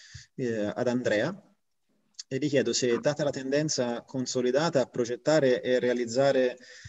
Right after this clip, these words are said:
aerogeneratori che sono sempre più grandi nel, nel tempo, con più, più wattaggio, insomma,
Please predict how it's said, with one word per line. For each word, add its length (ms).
aerogeneratori 640
che 80
sono 240
sempre 320
più 140
grandi 420
nel, 220
nel 160
tempo, 360
con 240
più, 400
più 240
wattaggio, 460
insomma, 420